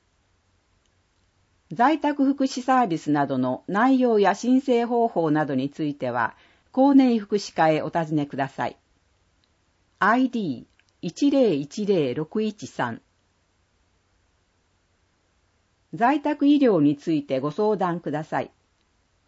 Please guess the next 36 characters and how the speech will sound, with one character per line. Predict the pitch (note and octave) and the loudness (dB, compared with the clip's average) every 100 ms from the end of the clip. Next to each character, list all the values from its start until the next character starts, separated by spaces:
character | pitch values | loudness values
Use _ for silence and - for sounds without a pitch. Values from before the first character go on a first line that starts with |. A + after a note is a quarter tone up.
| _ _ _ _ _ _ _ _ _ | _ _ _ _ _ _ _ _ _
高 | - C#4+ D#4 | -4 0 2
齢 | D#4 C#4+ | 2 0
者 | C#4 D3+ | 0 -2
が | C#3 B2+ | -2 -2
自 | C#3 F3 | -4 -4
宅 | B3+ C4 | -4 -2
で | A#3+ | -2
療 | G#3+ A3 A3 | 2 2 2
養 | G#3 G3+ | 2 0
す | G3 | -2
る | F#3 | -4
場 | F3 E3 | 0 0
合 | D#3 | 0
に、 | D3+ C#3+ C#3 C3+ _ _ _ _ | 0 0 0 -2 _ _ _ _
訪 | - C#4 D4+ | -2 2 6
問 | D4 C#4 | 6 6
診 | C4+ C4+ B3+ G3+ | 2 2 0 0
療 | D3 C3+ | -2 -2
や | C3+ B2+ - | 0 -2 -4
訪 | - C4+ C#4 | -2 2 4
問 | C4+ B3+ | 4 2
看 | A#3+ A#3 A3+ | 0 -2 0
護 | D#3 | -2
に | D3 | -2
対 | C#3+ D#3 E3 | -2 -6 -4
す | E3 | -6
る | C#3+ | -6
相 | C#3+ G#3 G3+ | -4 -2 0
談 | F#3 F3 | 0 0
に | E3+ | 0
応 | E3 D#3+ | 0 0
じ | C#3+ | -2
て | D3 C3 | -6 -6
い | B2 | -6
ま | A#2 | -10
す。 | - | -14